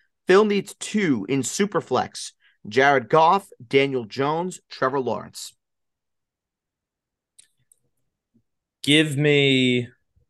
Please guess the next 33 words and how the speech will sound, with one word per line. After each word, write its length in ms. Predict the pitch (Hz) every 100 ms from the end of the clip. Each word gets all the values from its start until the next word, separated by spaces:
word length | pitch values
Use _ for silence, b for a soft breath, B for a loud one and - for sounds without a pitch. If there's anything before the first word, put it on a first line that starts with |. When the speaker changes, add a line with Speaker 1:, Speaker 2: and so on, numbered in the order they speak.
| _ _ _ _ _ _
Speaker 2:
give 80 | 131
me 100 | 165
Trevor 420 | - 160 165 170
and 80 | 139
give 100 | 135
me 60 |
Daniel 320 | 123 120 117 107
Jones. 560 | 104 90 82 - - _ _ _ -
Speaker 1:
That's 220 | 113 -
the 60 |
two 240 | 120 156 151
that 100 | 147
I 140 | 131
would 160 | 123 101
go 160 | 107
with. 200 | 101 101 _ _ _
I 80 | -
would 140 | 107 104
go 100 | 107
with 160 | 104
Trevor. 340 | - 131 139 123
I 80 |
would 100 | 117
go 100 | 117
with 120 | 107 104
Daniel 260 | 95 92
Jones. 340 | 90 85 85 _ _ _ _ _ _ _ _ _ _ _ _ -
One, 300 | 117 175 220
two, 440 | - 202 196 196 - _ -
eleven, 340 | 143 156 180
thirteen, 340 | 185 165 175
fourteen, 440 | 151 139 135 139 131
twenty-two. 500 | - 131 107 107